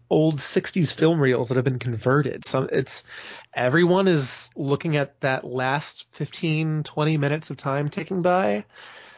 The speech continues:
in very, very different, unique, um, poignant ways. And they're poignant precisely because they're not poignant.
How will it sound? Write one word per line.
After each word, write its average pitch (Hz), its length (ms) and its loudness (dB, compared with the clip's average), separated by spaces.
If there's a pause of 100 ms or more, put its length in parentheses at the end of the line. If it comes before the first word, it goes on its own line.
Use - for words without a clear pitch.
(180)
in 143 460 2
very, 123 500 2
very 160 380 2
different, 151 500 -4
unique, 123 560 -4 (340)
um, 117 420 -2
poignant 143 520 2
ways. 147 480 2 (120)
And 135 280 0
they're 139 200 4
poignant 165 720 -2
precisely 139 520 0
because 127 420 -2
they're 110 140 -4
not 113 280 -4
poignant. - 520 -12